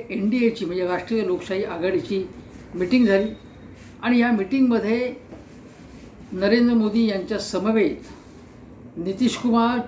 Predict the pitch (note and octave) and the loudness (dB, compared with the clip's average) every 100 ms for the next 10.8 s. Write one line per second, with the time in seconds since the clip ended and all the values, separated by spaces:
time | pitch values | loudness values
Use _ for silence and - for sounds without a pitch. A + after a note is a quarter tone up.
0 | G#3+ F3+ G3 A3 G#3 A3 A3+ G#3 G3 G3+ | -2 0 2 2 2 4 2 2 2 2
1 | A3+ C#4+ - - - - - - - - | 0 -4 -14 -20 -20 -20 -20 -20 -20 -20
2 | - - - - - A3+ G3+ A#3+ B3+ - | -20 -20 -20 -18 -4 4 6 6 2 2
3 | A3 - A#3 A#3 A#3+ - - E3 D3+ F#3+ | 0 2 0 2 0 -4 -12 -10 -6 -6
4 | G3 A#3 A3+ A3 F#3+ F3+ F#3+ E3+ A3 A3+ | -2 2 4 2 0 0 -2 2 2 2
5 | A3+ - - - - - - - - - | -2 -16 -20 -20 -20 -20 -20 -20 -20 -20
6 | - - - - G3+ G#3 G#3+ A3 - G3+ | -20 -20 -20 -8 -2 4 4 2 -4 -6
7 | E3+ G#3 A3 - G3 F#3+ D3+ D3 - - | -2 0 0 0 0 4 2 2 -4 -20
8 | - - - G#3 - - G3 A3+ - - | -20 -12 -2 -2 -2 -4 0 0 -2 -12
9 | - - - - G#3 F#3+ E3+ E3+ F3 E3 | -14 -16 -20 -6 -2 0 -2 -2 -2 -2
10 | - F3 E3 E3+ D#3 C#3+ B2 | -6 -8 -10 -10 -8 -8 -12